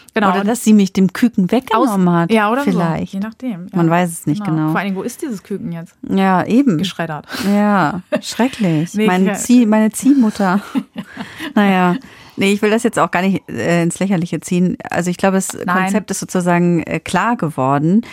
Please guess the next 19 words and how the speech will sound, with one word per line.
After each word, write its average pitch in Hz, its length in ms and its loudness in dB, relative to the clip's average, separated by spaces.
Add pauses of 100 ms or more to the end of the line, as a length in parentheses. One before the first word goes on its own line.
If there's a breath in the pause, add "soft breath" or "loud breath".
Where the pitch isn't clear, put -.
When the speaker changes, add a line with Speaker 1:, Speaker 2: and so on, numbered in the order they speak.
(200 loud breath)
Speaker 2:
Und, 190 340 4
äh, 180 160 0
Jan 175 220 0
Böhmermann 196 380 4
spricht - 260 -4
ja 196 80 2
in 180 100 2
der 180 100 2
Folge 190 360 0
eben 175 280 -2 (100)
auch 185 180 -2
so 196 100 -2
von, 185 240 0 (240)
er - 180 -4
spricht 240 320 0
von 233 120 0
einer 180 160 2
ganzen 190 280 0
TherapeutInnen-Szene, 208 1800 2